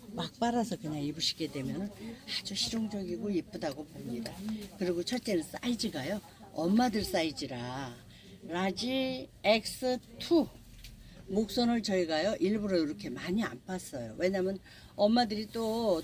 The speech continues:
뚱뚱하셔도 너무 많이 파지면 겨울 옷이라 해볼 때 참 밉잖아요. 그죠? 그러니까 요것도 목도 적당히 팠고요. 요건 지금 가볍게 이렇게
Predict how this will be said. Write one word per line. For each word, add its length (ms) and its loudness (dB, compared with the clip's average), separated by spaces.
뚱뚱하셔도 760 0
너무 260 0
많이 240 4
파지면 440 -2
겨울 240 -4
옷이라 480 -6
해볼 180 -4
때 280 -2
참 300 -4
밉잖아요. 800 -8
그죠? 320 -4
그러니까 280 2
요것도 320 0
목도 320 -6
적당히 480 -2
팠고요. 600 -2
요건 220 0
지금 180 -6
가볍게 840 -2
이렇게 280 -8